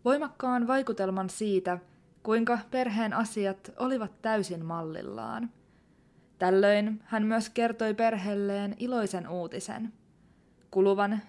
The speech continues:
heinäkuun lopussa hän, Hilkka ja Satu lähtisivät yhdessä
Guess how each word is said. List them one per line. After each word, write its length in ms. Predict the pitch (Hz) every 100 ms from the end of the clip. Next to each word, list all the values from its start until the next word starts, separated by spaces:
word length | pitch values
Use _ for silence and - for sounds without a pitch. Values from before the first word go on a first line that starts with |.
| 220
heinäkuun 500 | 214 220 220 220 214
lopussa 640 | 226 220 208 - 202 196 196 - _ _ _
hän, 420 | - 233 240 240 - _ -
Hilkka 480 | 247 247 - 220 208 - 214
ja 120 | 202
Satu 520 | - 233 196 190 - _ _ _ -
lähtisivät 520 | 285 - 285 277 269
yhdessä 580 | 285 262 220 - - 208